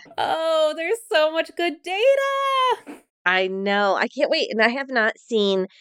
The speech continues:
Speaker 2: any of it, so I know nothing.
Speaker 1: You know nothing about what's to come.
Speaker 2: Nope. I know nothing.
Speaker 1: <gasps> Oh, it's so exciting.
Speaker 2: I know.
Speaker 1: Okay, so first off, I think we should, like, remember the context of what was happening in twenty twenty-two,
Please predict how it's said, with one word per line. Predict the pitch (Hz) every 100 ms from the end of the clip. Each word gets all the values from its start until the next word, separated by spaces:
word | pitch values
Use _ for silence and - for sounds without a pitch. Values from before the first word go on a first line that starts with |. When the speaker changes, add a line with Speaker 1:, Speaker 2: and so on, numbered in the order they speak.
| - - _
Speaker 2:
any | 233 233 190
of | 98
it, | 80 - _ _ _
so | -
I | 190
know | 190 196
nothing. | 190 185 160 - -
Speaker 1:
You | - 185
know | 220 226
nothing | 208 196 277 151 113
about | - 156 127
what's | 185 -
to | 147
come. | - - - _ -
Speaker 2:
Nope. | 196 247 - _ -
I | 190
know | 175 180
nothing. | 180 143 - 87 - _
Speaker 1:
<gasps> | 359 494 494 453 403 359 320 302 269 254 - -
Oh, | 175 180
it's | 180
so | 156
exciting. | 156 - 135 143 160 147 139 131 131 - _ _
Speaker 2:
I | 180 190
know. | 170 113 90 - _ 208
Speaker 1:
Okay, | 214 180
so | 196
first | - 262 -
off, | 262 -
I |
think | 185 202
we | 240
should, | 233 180
like, | 170 151 - 131
remember | 175 175 170 165 180 185 202 208 196 _ _ _ _ -
the | 180
context | 170 147 139 165 - - - - - _ _
of | 175 156
what | 170
was | 165
happening | 160 156 156 151
in |
twenty | 147 143 135
twenty-two, | 131 131